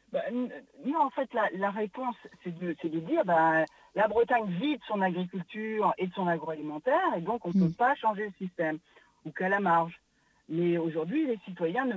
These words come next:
Speaker 1: n'en, n'en peuvent plus, hein, les Bretons, et, et, et maintenant, en plus, la Bretagne est une région fort attractive, que ce soit au niveau du tourisme, où on l'a vu avec le covid, que ce soit au niveau de nouveaux habitants, euh, qui veulent venir, euh, résider en Bretagne, euh,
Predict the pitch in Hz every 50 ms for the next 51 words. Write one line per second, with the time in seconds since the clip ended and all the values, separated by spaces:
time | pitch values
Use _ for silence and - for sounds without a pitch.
0 | 175 175 - 170 165 165 160 160 160 160 - - - _ - - 285 302 285 254
1 | _ _ - - 156 160 151 135 - 160 156 - - 233 285 302 269 208 156 151
2 | 147 143 135 - - 151 143 135 107 - 101 90 - - 254 - 131 139 170 170
3 | 160 - - 190 196 - - 139 - 156 151 - - 170 165 160 143 131 - -
4 | 151 147 147 143 _ - 156 151 156 151 160 160 - - 190 175 175 175 - 165
5 | 165 _ _ - 185 185 180 175 - _ _ _ - - _ - - 180 170 180
6 | 165 190 190 175 170 165 165 170 156 160 - - 180 180 196 190 180 - 170 151
7 | 156 156 156 151 156 147 156 175 165 160 147 - 160 151 - - 160 156 156 180
8 | 180 - - 143 - - - - 156 151 - - _ - - _ _ - 165 165
9 | 170 165 151 170 175 165 151 156 160 170 170 156 160 170 170 165 160 160 156 151
10 | 147 143 143 139 151 165 156 147 147 - - 220 208 - - _ _ _ _ -
11 | - - - _ - - 131 151 156 - 180 180 170 175 170 160 156 160 160 160
12 | 165 160 160 147 143 139 139 139 139 131 131 123 113 104 - - 117 170 175 170
13 | 160 160 175 165 151 180 175 175 170 165 165 151 160 160 - 185 175 170 175 170
14 | 170 156 147 143 139 135 139 135 135 127 127 131 127 127